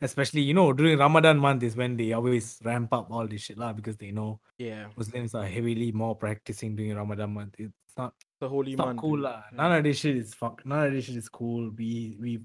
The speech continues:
Speaker 1: we fully, I fully support, uh, Palestine, and I hope, I don't know lah. I don't know why this situation is the one situation that, like,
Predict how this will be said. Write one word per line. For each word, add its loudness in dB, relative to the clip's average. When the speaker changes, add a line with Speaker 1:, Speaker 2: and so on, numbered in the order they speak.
Speaker 1:
we -4
fully, -6
I 4
fully -2
support, -8
uh, -4
Palestine, -2
and -6
I -6
hope, -6
I 10
don't 12
know 12
lah. 10
I 8
don't 0
know -
why 6
this 6
situation 2
is -6
the 0
one 8
situation 6
that, 6
like, -2